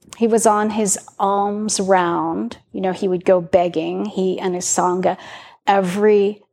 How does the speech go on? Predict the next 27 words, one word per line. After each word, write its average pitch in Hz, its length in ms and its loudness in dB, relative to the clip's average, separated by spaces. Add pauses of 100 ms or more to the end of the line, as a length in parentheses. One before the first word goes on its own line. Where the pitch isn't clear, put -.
(120)
day 180 560 2
for 196 200 0
food, 180 580 0
for - 200 -4
the 196 120 0
noonday 190 560 2
meal, 185 640 0 (300)
the 202 120 0
only 190 260 2
meal 185 320 0
they 175 180 -2
ate. 190 600 0 (580)
And 214 200 2
he 226 560 0
arrived 220 580 4
at 254 100 -2
this - 280 0
town 196 480 0
of 190 100 0
Shravasti, 180 1120 0 (960)
and 202 160 -4
the 202 40 -2
houses 240 680 0
were 240 100 2
all 220 280 4
locked 208 400 0
up. 254 240 -4